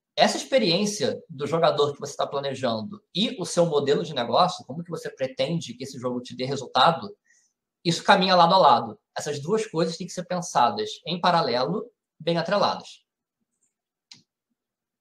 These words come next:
Agora, vamos dar uma olhada em usar dados pra gente tomar decisão. Ou seja, como que o,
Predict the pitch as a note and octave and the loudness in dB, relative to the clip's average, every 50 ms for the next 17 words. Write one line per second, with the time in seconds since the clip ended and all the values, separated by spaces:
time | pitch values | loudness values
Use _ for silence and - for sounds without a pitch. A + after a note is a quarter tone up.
0 | _ _ _ _ _ _ _ _ _ _ _ _ _ _ _ _ E3 F3 F3 E3+ | _ _ _ _ _ _ _ _ _ _ _ _ _ _ _ _ 2 2 4 6
1 | G#3 B3+ C4 B3+ G3+ - F#3 A3+ B3 C#4 A3+ A3 A3 G#3+ F3+ D#3+ C#3+ C#3+ E3 F3+ | 4 4 4 4 2 2 0 0 -2 0 0 2 2 2 2 0 2 2 2 2
2 | F3 E3 B2 A2+ G#2+ A2 - _ _ D3+ E3+ F#3 - - F#3 D#3+ - F#3+ F3 F#3 | 2 0 -2 -6 -8 -8 -8 _ _ -8 -8 -8 -6 -8 -8 -6 -2 -2 -2 -2
3 | G3+ E3+ - B2+ B2 B2+ - - F#3 B3 C4+ - - - - _ _ _ _ _ | -2 0 4 4 4 4 2 0 -6 -10 -10 -12 -14 -16 -18 _ _ _ _ _
4 | _ _ _ _ - E3+ E3 E3 F3 E3+ E3+ - F#3 F3 E3+ E3+ F3 F3 - - | _ _ _ _ 0 2 2 2 0 -2 -2 0 0 2 2 2 2 0 -4 -6
5 | G#3 F3+ D3+ D#3 B2+ A2 G#2 G#2+ C3 D3+ C#3+ - C#3 B2+ B2+ B2 B2+ - G#3+ B3 | -8 -2 0 0 0 0 -2 -4 -6 -6 -6 -4 -6 -4 -4 -4 -2 0 0 0
6 | C#4 C4 B3+ B3+ - - | -2 -4 -6 -8 -8 -10